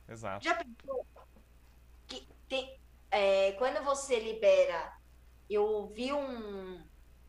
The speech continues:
Speaker 2: eu fiz um curso em, no Brasil foi o país que mais subiu a assinatura de streaming, seja Netflix ou plataforma de música,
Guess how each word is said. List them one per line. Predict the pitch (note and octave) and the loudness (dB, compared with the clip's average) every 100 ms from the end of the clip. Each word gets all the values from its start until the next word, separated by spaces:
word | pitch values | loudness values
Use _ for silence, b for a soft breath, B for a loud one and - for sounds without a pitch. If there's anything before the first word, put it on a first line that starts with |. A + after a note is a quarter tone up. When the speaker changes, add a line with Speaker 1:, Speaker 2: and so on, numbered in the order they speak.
| - - - - - - | -20 -20 -20 -20 -20 -16
Speaker 2:
eu | G3 | -10
fiz | G3 B3 A#3+ | -8 -8 -6
um | B3+ A#3 | -6 -6
curso | A#3 C4+ D#4+ - - E3+ D#3+ - - - - - - - - - - | -4 -2 -2 -6 -8 -8 -10 -14 -20 -20 -20 -20 -20 -20 -20 -20 -12
em, | A3 A3 A3 A3 - - - | -8 -6 -8 -12 -20 -20 -14
no | G#3+ G#3+ | -4 0
Brasil | A#3+ A#3 A#3 C4 | 6 6 6 -2
foi | C4+ C4 | 0 0
o | C4 | 0
país | - A#3+ B3+ | 2 2 2
que | - B3 | -6 -6
mais | A#3+ C#4 | -4 -2
subiu | - F4 C#4+ C4+ | -6 -8 -2 0
a | |
assinatura | C4+ - A#3 A3+ A#3+ A3+ | 0 -2 -6 -4 -4 -6
de | G3 | -8
streaming, | G#3+ - - G#3+ A3 A#3 | -10 -10 -6 -6 -6 -6
seja | A3+ F#3+ G3 | -6 -4 -4
Netflix | G3 F#3+ - E3+ F3+ B3 A#3+ - | -6 -8 -16 -10 -8 -8 -8 -6
ou | F#3 | -6
plataforma | G3+ F3+ F#3+ F#3+ F#3+ F#3 | -2 -4 -4 -6 -8 -8
de | F3+ | -12
música, | F3 A3+ C4 G#3 - D#3+ | -8 -6 -4 -6 -6 -8